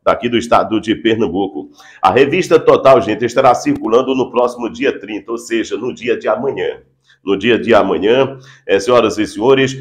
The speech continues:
é, com uma reportagem de capa que mostra os quarenta prefeitos bem avaliados pelos moradores, é, de seus municípios. Em nossa região, aparecem na lista a prefeita de Casinha, Juliana de Chaparral,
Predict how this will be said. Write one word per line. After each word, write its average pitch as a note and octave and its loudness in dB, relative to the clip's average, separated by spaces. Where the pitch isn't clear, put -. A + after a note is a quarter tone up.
é, A2 6
com B2 2
uma D#3 2
reportagem C3 2
de - -20
capa G#2+ 2
que A2+ -6
mostra A#2 0
os A2+ -10
quarenta A2+ 0
prefeitos A#2+ -4
bem D3 -4
avaliados A#2 2
pelos A2 -4
moradores, A2+ -2
é, F#2+ 2
de A2+ -4
seus A#2 0
municípios. A2+ -4
Em B2 2
nossa E3 6
região, D#3+ 4
aparecem C#3 4
na A#2 4
lista C#3+ -2
a - 0
prefeita A#2 -2
de A#2 -4
Casinha, A#2 0
Juliana A2 -2
de F#2+ -8
Chaparral, F#2+ 0